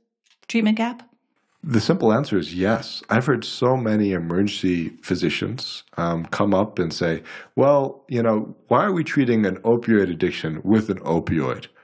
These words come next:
Speaker 2: Aren't we just trading one addiction for another?"
Speaker 1: Especially after Colorado has made huge efforts to reduce the prescription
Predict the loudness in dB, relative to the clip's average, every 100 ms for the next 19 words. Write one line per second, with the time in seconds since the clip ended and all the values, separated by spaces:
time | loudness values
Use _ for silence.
0 | _ _ 0 0 2 0 2 -2 -2 -10
1 | -2 2 2 2 -2 -6 -4 2 2 2
2 | -2 -2 -4 -4 -6 -6 -8 -4 0 0
3 | -2 -6 -6 -4 -2 -4 -8 -2 -2 0
4 | 0 0 0 0 0 0 -2 -2 -4 -2
5 | -4 -4 0 2 2 0 -2 -4 -6 -6
6 | -6 -4 -6 -10 -4 -2 2 2 2 -2
7 | -2 -8 -8 -6 -4 -4 -6 -4 -2 -2
8 | -4 -6 -6 -6 -8 -10 -10 -10 -10